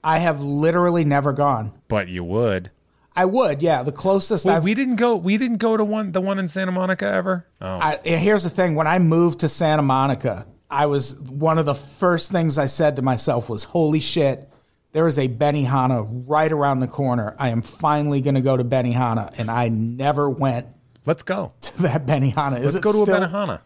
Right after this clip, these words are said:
Speaker 1: is it still open? That had
Speaker 2: We'll
Speaker 1: to have gotten
Speaker 2: find one. I went to a goddamn
Speaker 1: burned
Speaker 2: Rainforest
Speaker 1: down.
Speaker 2: Cafe a little while ago. It's fine. <laughs> And then finally, Bugles, which hard, hard yes on Bugles.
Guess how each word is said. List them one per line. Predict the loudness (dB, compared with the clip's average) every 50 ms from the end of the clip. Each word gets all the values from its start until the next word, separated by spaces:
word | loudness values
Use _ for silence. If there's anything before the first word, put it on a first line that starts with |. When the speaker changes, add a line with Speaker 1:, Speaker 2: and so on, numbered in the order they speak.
| _ _ -10
Speaker 1:
is | -6 -4
it | -4 -4 -4
still | -2 0 0 0 0 -2 -2
open? | 0 0 0 2 0 0 0 2
That | 2 0 0
had | 2 2 2
Speaker 2:
We'll | 2 2
Speaker 1:
to | 0
have | -2 0 0
gotten | 2 2 2 2
Speaker 2:
find | 0 0 0 0
one. | 0 0 0 0
I | 0 0
went | 0 0 0 -2 0
to | 0 0
a | 0
goddamn | 2 0 0 2 2 0
Speaker 1:
burned | 2 2 2 2 2 2 2
Speaker 2:
Rainforest | 2 2 2 2 2 2 0 0
Speaker 1:
down. | -2
Speaker 2:
Cafe | -2 -2 -2 -2 -2 -2 -2 0 0 2 2
a | 0
little | -2 -2 -4 -4 -4
while | -4 -4 -4 -4 -6 -8
ago. | -10 -12 -10 -10 -8 -8
It's | -10 -10 -8
fine. | -8 -8 -8 -8 -8 -6
<laughs> | -6 -6 -4 -6 -8 -6 -2
And | -2 0
then | 0 0
finally, | 0 -2 -2 0 0 0 0 0 0
Bugles, | -2 -2 0 0 0 0 0 -2 -4 -6 -6 -10 -6
which | -4 -4 -4 -4 -8 -18 _ _
hard, | -16 -10 -6 -4 -2 -4 -4 -6 -10 -18 -20
hard | -16 -8 -4 -4 -4 -4 -4
yes | -8 -10 -10 -10 -12 -14 -16 _ _ -14
on | -10 -10 -10 -10
Bugles. | -10 -10 -12 -12 -12 -14 -16 -18 -18 -16 -6